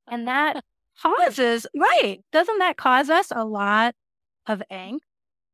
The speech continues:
Because we are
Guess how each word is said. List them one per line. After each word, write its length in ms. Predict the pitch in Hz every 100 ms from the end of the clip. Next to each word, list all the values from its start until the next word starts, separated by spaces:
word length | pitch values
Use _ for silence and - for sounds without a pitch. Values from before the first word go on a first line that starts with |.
| _ _
Because 680 | 277 277 269 254 240 - - _ _
we 760 | 208 208 247 247 247 247 240 247 _ _ _
are 240 | - 233